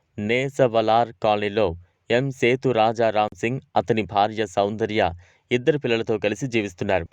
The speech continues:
రోజు కూలి పని చేసుకుని బతికే రాజా రామ్ సింగ్ ఆరేళ్ల క్రితం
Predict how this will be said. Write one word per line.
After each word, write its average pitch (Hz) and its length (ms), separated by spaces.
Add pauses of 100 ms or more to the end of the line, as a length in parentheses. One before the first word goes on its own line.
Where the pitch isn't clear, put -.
(140)
రోజు 156 340
కూలి 151 300
పని 139 280
చేసుకుని 120 340
బతికే 101 540 (280)
రాజా 123 360
రామ్ 110 220
సింగ్ 135 240 (180)
ఆరేళ్ల 117 320
క్రితం 104 420